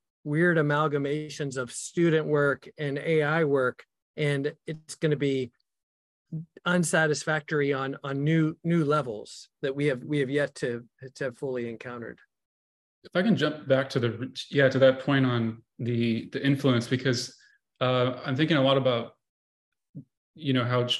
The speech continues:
Speaker 2: how A I, chat G P T, L L Ms are something, are, are a new version of something old, right? I mean, the way that rhetoric used to be taught and is still taught, um, is through imitation.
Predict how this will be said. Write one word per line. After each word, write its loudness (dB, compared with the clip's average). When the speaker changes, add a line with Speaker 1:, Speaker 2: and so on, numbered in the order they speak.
Speaker 2:
how 0
A 2
I, 2
chat -2
G -4
P -2
T, 0
L 0
L -2
Ms -2
are -2
something, -2
are, 4
are 4
a 4
new 6
version 4
of 0
something -2
old, 0
right? 0
I -2
mean, 0
the 2
way 4
that 2
rhetoric 2
used -6
to -12
be -6
taught -4
and -2
is -2
still 2
taught, 0
um, 0
is 0
through 2
imitation. 0